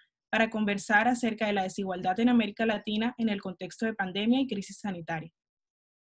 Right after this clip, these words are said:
Muchas gracias a todos los que han seguido estas conversaciones. Bienvenidos y bienvenidos a nuestros panelistas del día de hoy. Es un gusto para mí tener con nosotros a Jonathan Mencos,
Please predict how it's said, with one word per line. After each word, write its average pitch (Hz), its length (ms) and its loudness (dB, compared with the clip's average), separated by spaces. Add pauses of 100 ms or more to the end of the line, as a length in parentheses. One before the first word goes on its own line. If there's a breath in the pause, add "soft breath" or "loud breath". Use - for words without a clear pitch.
Muchas 220 240 2
gracias 233 360 4
a 262 100 2
todos 233 220 2
los 247 100 2
que 247 120 -2
han 202 100 2
seguido 220 260 2
estas 233 220 0
conversaciones. 240 880 2 (480)
Bienvenidos 220 840 4
y 233 100 4
bienvenidos 208 580 2
a 247 100 4
nuestros 196 580 -4
panelistas 185 580 -4
del 190 140 -4
día 170 140 -4
de 165 140 -4
hoy. 165 160 -10 (500)
Es 202 120 -4
un 233 120 8
gusto 247 320 4
para 226 180 4
mí 202 140 -2
tener 226 320 2
con 240 160 2
nosotros 226 640 -2
a 196 100 -4
Jonathan 226 640 0
Mencos, 240 560 -2